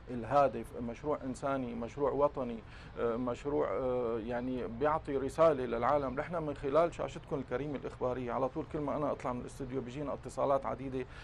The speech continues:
لكل واحد عم يتابعنا بسوريا وبرات سوريا على هذا المشروع الرائع اللي هو بيجمع بين الأب والابن، بيجمع بين الحرفي والإنسان العادي أو المثقف.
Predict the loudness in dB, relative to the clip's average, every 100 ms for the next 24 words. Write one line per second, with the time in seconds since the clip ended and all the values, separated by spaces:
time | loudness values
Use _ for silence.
0 | -6 -4 0 2 2 2 -2 -2 -2 -2
1 | -2 -2 -2 -2 -4 -4 0 0 2 2
2 | 0 0 -4 -2 -4 -6 -12 0 4 6
3 | 6 4 2 -2 0 0 2 2 2 0
4 | 0 2 2 4 2 2 0 2 2 2
5 | 2 2 2 0 -2 -2 -2 -4 -4 0
6 | 2 2 0 -2 0 0 2 0 -2 -2
7 | -6 -12 -4 -2 2 2 4 4 6 6
8 | 4 4 2 2 0 0 -2 0 -2